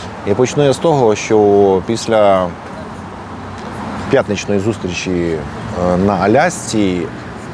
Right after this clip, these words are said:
ну, психологію треба прикривати. Або хоча б, якщо не скасовувати психологію, то відібрати ліцензії у тих психологів, які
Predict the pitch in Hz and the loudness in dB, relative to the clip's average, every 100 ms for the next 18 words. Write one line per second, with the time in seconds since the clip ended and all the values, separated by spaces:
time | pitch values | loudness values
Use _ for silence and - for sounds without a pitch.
0 | - 110 175 - 135 - 113 131 170 131 | -6 -4 -2 0 0 4 4 6 4 4
1 | 117 107 92 113 120 110 98 92 80 - | 4 4 4 0 4 4 6 4 2 -4
2 | - 120 117 113 95 69 - 90 65 110 | -4 -2 0 2 2 0 -2 -4 -2 -2
3 | 127 143 131 160 147 - 85 - 101 113 | 0 0 2 0 0 -6 -12 -4 -2 0
4 | 139 127 110 90 110 160 - 214 208 135 | 4 4 4 2 -2 -4 0 2 4 2
5 | - 120 113 113 104 92 92 143 151 123 | 0 0 2 4 4 2 0 2 2 0
6 | - - - - 104 127 131 120 107 107 | -6 -12 -10 -6 -2 2 2 2 0 -2
7 | - 185 233 113 92 85 - - - - | 0 0 0 -2 -2 -4 -10 -14 -14 -14
8 | - - - - 131 202 - - 135 123 | -12 -12 -12 -2 2 2 0 0 0 4
9 | 107 104 120 185 196 - 95 98 - 143 | 4 4 4 2 0 -4 -4 -4 -2 0
10 | 175 156 | 2 0